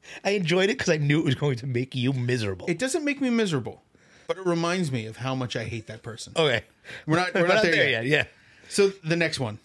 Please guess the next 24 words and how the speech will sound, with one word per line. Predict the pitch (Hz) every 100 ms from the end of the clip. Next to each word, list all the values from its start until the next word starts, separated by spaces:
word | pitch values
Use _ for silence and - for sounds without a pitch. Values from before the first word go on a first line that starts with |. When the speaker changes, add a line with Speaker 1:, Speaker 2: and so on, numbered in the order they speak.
| _ _ _ - 135
Speaker 1:
Okay, | 139 131
the | 110
next | 156 170
one | 165 135
for | 147
me | 135 131 107
is | 98
Burning | 95 135 135 160
Down | 151 143
the | 131
House | 101 98 92 - - _ _ _
by | 123
The | 110
Used. | 110 107 110 92 78 - - _ _ _ _ _ _ _ _ _ 139
Speaker 2:
Um, | 135 127 123 117 - _ _ _ _ -
Speaker 1:
This | 139 139
is | 135
a, | 139 135
uh, | -
uh, | 131 127 127 120 120 - 120 117 110 107 _ - - _ _ _ _ _ _ _ _ _ -
Speaker 2:
emo | 156
Speaker 1:
damn | -
it. | 117
Speaker 2:
band. | 113 104 -